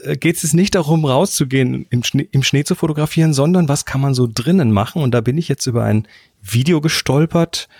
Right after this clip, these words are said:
äh, was quasi nahtlos anschließt an eine Fotoausstellung, die ich in Rochester in New York im letzten Herbst gesehen habe. Und zwar geht es da um Spielzeugfotografie.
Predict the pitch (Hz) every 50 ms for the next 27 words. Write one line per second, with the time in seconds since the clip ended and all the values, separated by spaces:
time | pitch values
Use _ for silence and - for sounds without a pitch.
0 | - _ _ _ _ _ _ - 120 120 120 117 113 113 113 110 107 120 120 127
1 | - - - - - - - _ _ _ - 123 - - - 143 151 147 143 131
2 | 120 117 110 110 135 180 - - 196 170 156 - - - 113 113 151 196 - -
3 | - 165 139 - - 104 123 123 113 113 110 - 170 202 - 185 117 107 104 -
4 | - - 110 101 98 98 95 92 98 - 107 101 92 107 104 98 - - - -
5 | - - - - 101 107 101 98 95 95 95 95 98 101 135 - - - 131 113
6 | - - 110 101 98 98 92 104 147 202 247 - - - - - 113 110 104 101
7 | 101 98 101 101 - - 104 98 123 165 185 - - - 98 92 92 92 92 92
8 | 95 95 92 98 123 165 226 - _ _ - - - - - - - - - -
9 | - _ - 156 160 156 - - - - - 113 107 113 147 196 214 214 - 220
10 | - - - 185 - - - 208 202 185 - - 139 147 180 220 262 - _ _
11 | _ _ _ _ _ - - - - - - 226 285 339 - - - - 107 92
12 | - - - - 104 - 95 92 92 90 87 90 - - - - - -